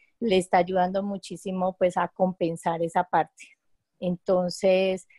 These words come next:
pues, mi testimonio excelente,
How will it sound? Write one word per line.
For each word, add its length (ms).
pues, 160
mi 140
testimonio 880
excelente, 800